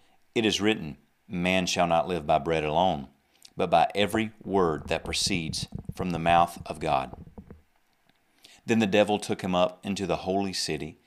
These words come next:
set him on the pinnacle of the temple, and said to him, 'If you're the Son of God, throw yourself down, for it is written,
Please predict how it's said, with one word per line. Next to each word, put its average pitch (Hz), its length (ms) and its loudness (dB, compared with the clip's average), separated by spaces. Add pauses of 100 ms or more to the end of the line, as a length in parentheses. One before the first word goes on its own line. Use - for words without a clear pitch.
(480)
set - 320 -2
him 101 200 -4
on 90 140 0
the 80 80 -6
pinnacle 101 420 -6
of 85 100 -2
the 82 60 -4
temple, 85 380 -6
and 85 100 -10
said 90 280 -2
to 78 60 -8
him, 71 260 -10 (440)
'If - 240 -12
you're 82 120 -6
the 76 120 -10
Son 80 300 -4
of 69 140 -10
God, 76 340 0 (320)
throw 120 320 2
yourself 90 560 0
down, 73 440 -2 (380)
for 85 300 -4
it 71 100 -2
is 67 220 -6
written, 73 460 -4